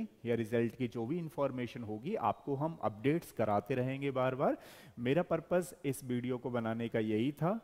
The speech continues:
कि अभी ऑफिशियली नहीं आई है और थोड़ा सा क्या कारण है ताकि जी, ये नहीं पीछे जा रही है, क्योंकि वैसे तो first week of June में ही आ जानी चाहिए थी, तीन या चार पाँच को आ जानी चाहिए थी, लेकिन अभी थोड़ा सा टाइम maybe और लग सकता है। रीज़न क्या है, क्योंकि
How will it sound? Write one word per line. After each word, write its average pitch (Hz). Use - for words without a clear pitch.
कि 135
अभी 131
ऑफिशियली 113
नहीं 110
आई 143
है 202
और 139
थोड़ा 139
सा 135
क्या 127
कारण 147
है 151
ताकि 139
जी, 120
ये 123
नहीं 123
पीछे 131
जा 123
रही 131
है, 202
क्योंकि 143
वैसे 139
तो 165
first 156
week 143
of 131
June 123
में 127
ही 139
आ 135
जानी 131
चाहिए 139
थी, 147
तीन 123
या 120
चार 113
पाँच 113
को 113
आ 107
जानी 120
चाहिए 147
थी, 143
लेकिन 117
अभी 110
थोड़ा 107
सा 107
टाइम 107
maybe 107
और 113
लग 131
सकता -
है। 180
रीज़न 135
क्या 170
है, 175
क्योंकि 143